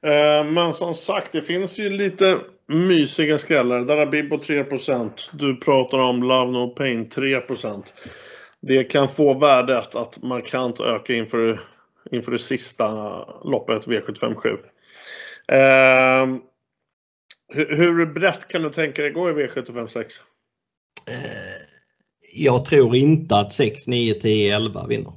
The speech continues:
Speaker 2: Men de andra elva skulle jag kunna tänka mig att betala för.
Speaker 1: Ja.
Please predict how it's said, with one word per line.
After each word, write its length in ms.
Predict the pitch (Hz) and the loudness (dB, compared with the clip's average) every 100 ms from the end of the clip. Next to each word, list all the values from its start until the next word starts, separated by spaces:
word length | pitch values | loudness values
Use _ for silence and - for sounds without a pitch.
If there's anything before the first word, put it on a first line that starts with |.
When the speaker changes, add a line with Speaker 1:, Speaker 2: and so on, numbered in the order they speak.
| _ | _
Speaker 2:
Men 180 | - 117 | -14 -10
de 140 | 113 110 | -6 -4
andra 420 | 107 98 110 - | -4 -4 -6 -6
elva 560 | - - - 101 104 - | -8 -8 -10 -8 -8 -10
skulle 300 | - - 110 | -14 -8 -6
jag 300 | 113 107 - | -4 -6 -10
kunna 200 | - 110 | -8 -8
tänka 280 | 104 104 - | -6 -8 -8
mig 140 | 131 123 | -8 -8
att 60 | |
betala 320 | 120 92 92 | -8 -8 -8
för. 160 | - - - _ _ _ _ _ _ _ _ - | -10 -16 -18 _ _ _ _ _ _ _ _ -10
Speaker 1:
Ja. 360 | 131 139 143 | -4 -4 -4